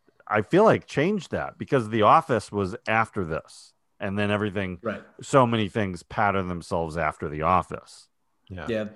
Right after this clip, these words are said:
Speaker 2: The only other time I remember it in film is another great movie called Joe versus the Volcano. And that
Speaker 3: <laughs> Right, right.
Speaker 2: that opening kind of first twenty minutes, they focus kind of on the same,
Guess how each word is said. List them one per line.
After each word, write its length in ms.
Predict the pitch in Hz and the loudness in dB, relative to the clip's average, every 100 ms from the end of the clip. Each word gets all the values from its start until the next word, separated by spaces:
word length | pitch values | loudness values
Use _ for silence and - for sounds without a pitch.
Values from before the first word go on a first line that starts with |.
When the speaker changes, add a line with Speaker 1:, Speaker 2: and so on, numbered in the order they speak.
| - | -16
Speaker 2:
The 160 | 123 143 | -2 2
only 220 | 202 208 | 6 6
other 160 | 196 175 | 6 4
time 240 | 175 160 | 0 2
I 60 | 151 | 4
remember 320 | 143 139 135 | 4 4 4
it 100 | 123 | 4
in 160 | 113 104 | 2 0
film 380 | - 139 123 | -2 0 0
is 80 | 107 | 0
another 240 | 101 117 110 | 0 0 0
great 240 | 107 107 | -2 -2
movie 240 | 107 104 104 | 0 -2 -4
called 240 | 110 90 | -6 -6
Joe 220 | 107 117 | -2 0
versus 280 | 117 110 104 | 0 -4 -4
the 100 | 98 | -6
Volcano. 720 | 95 92 - 120 107 85 78 - | -6 -6 -8 -8 -6 -6 -10 -6
And 220 | 107 104 | -4 -2
that 300 | 117 127 117 | 0 -2 -2
Speaker 3:
<laughs> 0 | |
Right, 180 | 101 87 - _ _ - | -4 -6 -14 _ _ -14
right. 180 | - - _ | -14 -14 _
Speaker 2:
that 380 | 123 127 123 - | 2 2 2 0
opening 680 | 135 131 135 120 113 110 104 | 0 2 2 2 0 -2 -2
kind 200 | 120 110 | -2 -2
of 140 | 104 | -2
first 260 | - 110 - | -2 -4 -4
twenty 280 | - 123 110 | -4 -2 2
minutes, 400 | 107 104 104 - | 2 0 -6 -10
they 140 | 101 | -10
focus 380 | 95 104 - 92 | -8 -10 -8 -12
kind 180 | - 95 | -10 -12
of 120 | 90 | -10
on 120 | 92 | -10
the 80 | 90 | -10
same, 520 | 87 104 90 90 85 | -10 -10 -10 -12 -14